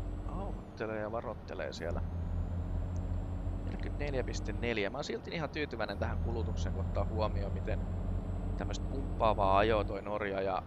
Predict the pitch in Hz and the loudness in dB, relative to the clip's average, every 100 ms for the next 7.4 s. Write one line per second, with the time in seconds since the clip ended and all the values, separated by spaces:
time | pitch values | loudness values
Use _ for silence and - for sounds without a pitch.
0 | - - - - - - 123 - 107 98 | -6 -8 -10 -10 -8 -2 0 2 2 2
1 | 82 92 104 110 87 98 - 98 98 104 | 2 2 2 2 2 2 2 2 2 2
2 | 85 - 95 90 - - - - 87 - | 0 2 0 0 0 2 2 0 0 2
3 | 87 92 92 - - 90 - 101 92 92 | 2 2 2 0 0 0 2 2 2 0
4 | - 92 78 80 - - - - - - | 0 0 0 0 0 -2 -2 -2 -2 -2
5 | - - - - 107 107 101 98 - 135 | -2 -2 -2 0 4 4 2 2 2 2
6 | 135 117 110 110 113 113 110 107 110 110 | 2 2 2 0 2 2 2 0 0 -2
7 | 113 - 110 104 | -4 -4 -4 -4